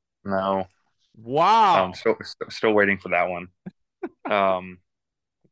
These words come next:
Speaker 1: but, like, the, the whole Atlanta area, amateur baseball, it's one of the best spots in the country.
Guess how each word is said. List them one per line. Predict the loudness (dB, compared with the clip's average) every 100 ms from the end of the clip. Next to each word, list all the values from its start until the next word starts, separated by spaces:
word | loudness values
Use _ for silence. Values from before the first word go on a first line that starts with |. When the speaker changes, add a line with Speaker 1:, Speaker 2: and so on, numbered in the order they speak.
| _ -8
Speaker 1:
but, | -4 -2
like, | -2 -2
the, | -6
the | -2 -2
whole | 2 2 2
Atlanta | 0 -2 -2 -4
area, | -6 -6 -8 -12 _ _ _ _ _ _ _ _ _ _ _
amateur | -8 -6 -4 -2
baseball, | -2 -2 2 4 4 2 -2
it's | -8 -8 -12 -18 -18 -20 -20 -16 -16 -12
one | -2 0
of | 2
the | 2
best | 0 2
spots | 2 2 0
in |
the | -8
country. | -6 -6 -4 -6